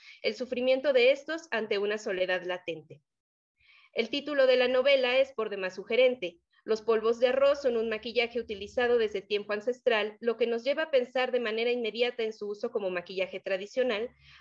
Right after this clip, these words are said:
aunque por otro lado podríamos pensar en el arroz que nunca fue lanzado para celebrar el matrimonio de Camerina, convirtiéndose así las ilusiones de la mujer en polvo.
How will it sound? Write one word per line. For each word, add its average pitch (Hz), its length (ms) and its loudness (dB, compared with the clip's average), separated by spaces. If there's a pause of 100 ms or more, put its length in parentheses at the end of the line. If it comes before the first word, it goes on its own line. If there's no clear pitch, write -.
aunque 320 340 0
por 330 200 2
otro 262 260 4
lado 220 380 2
podríamos 226 560 -2
pensar 247 420 0
en 202 140 -4
el 185 120 0
arroz 220 360 -2
que 269 120 0
nunca 247 320 -2
fue 226 160 -6
lanzado 214 560 -2
para 202 220 -4
celebrar 185 440 -4
el 196 100 -6
matrimonio 196 560 -4
de 208 100 -4
Camerina, 240 580 -2 (280)
convirtiéndose 269 720 2
así 285 500 -8
las 208 240 -4
ilusiones 220 600 0
de 190 80 0
la 175 80 -2
mujer 175 460 -4
en 185 200 -4
polvo. 151 420 -8